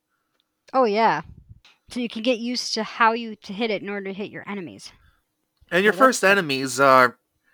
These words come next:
Speaker 2: not really big threats, just zombies that shamble around in one direction. You know, there's some panthers that are a little quick, but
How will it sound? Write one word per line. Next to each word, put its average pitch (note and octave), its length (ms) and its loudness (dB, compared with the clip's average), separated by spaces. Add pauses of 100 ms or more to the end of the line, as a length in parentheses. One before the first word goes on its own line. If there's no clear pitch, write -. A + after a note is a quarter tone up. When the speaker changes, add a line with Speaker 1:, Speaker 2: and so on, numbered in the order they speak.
(160)
Speaker 2:
not D3 180 -2
really D3 200 -2
big B2+ 240 0
threats, A2+ 500 -2
just - 380 -10 (640)
zombies A2 800 -2
that G#2 220 -2 (480)
shamble A2 440 -4
around G#2 320 0
in A2 80 -10
one A2 140 -6
direction. G#2 720 -4
You A#2+ 80 -12
know, G2+ 80 -8
there's A2+ 160 -6
some C3 160 -12
panthers A2 640 -6
that G#2+ 100 -8
are A2 120 -2
a A2 40 -6
little G#2+ 300 -10
quick, - 520 -10
but G#2+ 240 -4